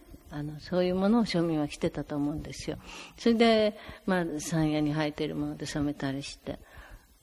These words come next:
一方、その宮中とかね、上流の人たちは、またあの、中国あたりからのいろんな染色の技術も学んで、あの、華やかな色もね、輸入した、あの、なんていうんですか、植物染料を使ってやったりしてるんで、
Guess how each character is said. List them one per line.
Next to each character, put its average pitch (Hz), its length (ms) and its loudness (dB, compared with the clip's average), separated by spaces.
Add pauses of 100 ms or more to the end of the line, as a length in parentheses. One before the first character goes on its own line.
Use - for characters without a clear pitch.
(160)
一 294 280 4
方、 277 160 8
そ 180 140 0
の 170 240 2
宮 226 180 4 (160)
中 208 200 2
と 202 140 2
か 156 140 0
ね、 220 200 6
上 233 220 8
流 233 160 4
の 220 140 6
人 226 160 0
た 208 160 2
ち 214 140 2
は、 262 180 6 (300)
ま 175 100 -4
た 175 180 6
あ 156 60 4
の、 160 140 2
中 165 200 -2
国 147 140 -4 (180)
あ - 20 -6
た 147 120 -2
り 139 80 -4
か 143 100 -10
ら 147 80 -2
の 143 80 0
い 147 60 -2
ろ 143 100 -2
ん 131 60 -4
な 135 60 -6
染 143 260 0
色 139 500 -4
の 135 200 0
技 139 120 2
術 139 180 0
も 131 120 0
学 135 280 2
ん 131 200 -4
で、 135 160 -2 (400)
あ 123 100 -4
の、 123 920 -8
華 147 200 -2
や 135 80 -4
か 139 160 -6
な 131 120 -4
色 139 180 -4
も 127 120 -8
ね、 247 220 -2 (500)
輸 160 140 2
入 151 240 4
し - 140 -4
た、 143 260 2 (160)
あ 135 80 -2
の、 135 560 -2 (640)
な 139 140 0
ん - 20 0
て - 80 -16
い - 40 -16
う - 20 -10
ん - 20 -12
で - 60 -14
す - 80 -16
か、 175 100 -4
植 156 300 0
物 143 80 -2
染 147 340 4
料 135 180 -2
を 120 520 -6
使 - 180 -2
っ 156 60 -2
て - 260 -8
や 131 120 0
っ - 20 -6
た - 240 -2
り 139 100 -2
し - 80 -6
て 147 180 2
る 135 140 0
ん 135 140 -4
で、 143 160 -2